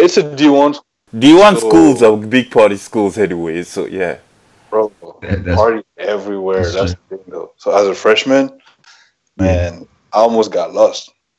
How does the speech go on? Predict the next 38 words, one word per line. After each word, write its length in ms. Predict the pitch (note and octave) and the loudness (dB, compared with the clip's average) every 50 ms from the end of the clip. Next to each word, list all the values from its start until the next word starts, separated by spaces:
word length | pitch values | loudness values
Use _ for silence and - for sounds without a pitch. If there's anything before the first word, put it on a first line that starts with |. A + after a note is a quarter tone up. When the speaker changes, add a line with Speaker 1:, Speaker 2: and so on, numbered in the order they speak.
| _ _ _ _ - | _ _ _ _ -10
Speaker 1:
<laughs> 520 | - - B2+ A2 G#2 E2+ D2+ - - - | -10 -8 -8 -10 -12 -14 -16 -18 -16 -12
I'm 160 | - F#2+ G2+ G2+ | -12 -6 0 2
not 140 | G2+ G2+ | 2 2
gonna 160 | F#2+ F#2 F2+ F2 | 2 -2 -6 -6
lie, 220 | F2 G2 G2+ F#2+ | -2 -2 -2 -2
I 100 | F#2+ F#2+ | -2 -6
was 140 | F#2+ F#2 F2+ | -8 -8 -10
like, 120 | F2 - - | -12 -12 -10
"Fuck, 340 | - - G#2+ G#2 - - | -6 -4 -4 -4 -4 -8
man, 240 | F#2+ F#2 F#2 F#2 F#2 | -16 -20 -20 -18 -16
this 200 | G2 G#2 F2 D#2+ | -12 -10 -10 -8
is 100 | G2+ F#2 | -8 -8
amazing." 540 | F2+ F2 F2+ - G#2+ G#2 G2 - E3 - _ _ _ _ _ _ _ _ _ _ _ _ _ _ _ _ _ _ _ _ _ _ _ | -8 -10 -8 -6 -4 -4 -4 -6 -8 -14 _ _ _ _ _ _ _ _ _ _ _ _ _ _ _ _ _ _ _ _ _ _ _
But, 380 | - G#2+ A2+ A#2 A2+ - - _ _ _ _ _ | 0 2 2 2 2 -2 -6 _ _ _ _ _
you 100 | - A#2 | -8 -6
know, 140 | G#2+ F#2 E2 E2 | -6 -6 -6 -6
Speaker 3:
Yeah. 60 | F2+ F2+ - - _ _ _ _ _ _ _ _ _ _ _ _ _ _ | -8 -12 -14 -18 _ _ _ _ _ _ _ _ _ _ _ _ _ _
Speaker 1:
sometimes 540 | - A2 G#2+ G#2 - G#2 F#2+ F#2+ F#2+ F2+ F2+ | -6 -6 -6 -2 -2 -2 0 -2 -2 -6 -8
you 60 | G2+ | -6
get 180 | F#2 G2 F#2 F#2+ | -4 -4 -4 -4
to 100 | - F#2 F2+ | -6 -12 -12
realize 280 | F2+ F2 F2 E2+ E2+ E2+ | -8 -6 -6 -6 -6 -6
where 160 | E2+ E2+ F2 | -8 -8 -8
you're 100 | F2 F2+ | -8 -10
from 360 | - - F2+ E2+ E2+ E2+ E2 | -8 -6 -4 -4 -4 -4 -6
and 100 | E2+ E2+ | -10 -10
you, 200 | E2+ E2 E2+ E2+ - _ - | -10 -10 -12 -14 -16 _ -14
you 80 | F#2 F2 | -12 -12
remember 400 | F2+ F2 F2 F2+ F2 F2 E2+ E2+ | -10 -10 -10 -8 -8 -4 -4 -2
what 260 | F2 F2 E2+ - - | 0 -2 -2 -4 -6
you 80 | F2+ | -8
need 160 | F2 F2 - - | -8 -10 -10 -8
to 120 | - F2 | -8 -6
do, 220 | D#2 D#2+ D3+ - - _ _ - | -6 -6 -8 -8 -12 _ _ -4
what 160 | - F2+ E2 | -4 -2 -2
you're 140 | D#3+ - - | 0 0 2
here 160 | - G#2+ G#3+ | 2 2 2
for. 400 | - - - - - - - | 2 -2 -4 -4 -4 -6 -12